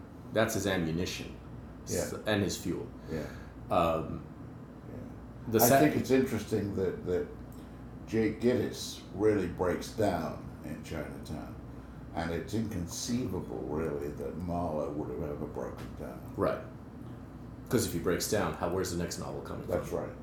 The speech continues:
Speaker 2: yeah.
Speaker 1: It's gonna
Speaker 2: Yeah.
Speaker 1: come from Connecticut.
Speaker 2: Yeah. Yeah.
Speaker 1: But then, <laughs> so
Speaker 2: Yeah.
Speaker 1: we're,
Speaker 2: Well,
Speaker 1: we're
Speaker 2: yeah,
Speaker 1: off,
Speaker 2: yeah.
Speaker 1: now we're off the,
Speaker 2: Yeah.
Speaker 1: the
Speaker 2: Yeah.
Speaker 1: plantation.
Speaker 2: Yeah.
Speaker 1: But, yeah,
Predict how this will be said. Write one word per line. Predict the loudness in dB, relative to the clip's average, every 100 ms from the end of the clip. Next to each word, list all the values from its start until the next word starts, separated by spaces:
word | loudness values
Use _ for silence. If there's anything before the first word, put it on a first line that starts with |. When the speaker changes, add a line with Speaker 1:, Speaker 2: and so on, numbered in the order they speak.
| -8
Speaker 2:
yeah. | -8 -6
Speaker 1:
It's | -6 -4
gonna | -4
Speaker 2:
Yeah. | -4
Speaker 1:
come | -6
from | -6 -6
Connecticut. | -2 0 -2 -4 -8 -10 -6
Speaker 2:
Yeah. |
Yeah. | 2
Speaker 1:
But | 6 10
then, | 10 8 2
<laughs> | 0
so | 2 4 8 10
Speaker 2:
Yeah. | 10 12
Speaker 1:
we're, | 12 12 12
Speaker 2:
Well, | 12
Speaker 1:
we're | 12 12
Speaker 2:
yeah, | 12
Speaker 1:
off, | 8 8
Speaker 2:
yeah. |
Speaker 1:
now | 12 12
we're | 12
off | 12 12
the, | 10
Speaker 2:
Yeah. | 10 10 6 -6 2
Speaker 1:
the | 4
Speaker 2:
Yeah. |
Speaker 1:
plantation. | 6 4 6 4 4 0 -6 -6 2
Speaker 2:
Yeah. |
Speaker 1:
But, | 10 10 8 -2 -10 -12 -12 -12 -14 -14 -12 -12 -12 4
yeah, | 10 12 10 6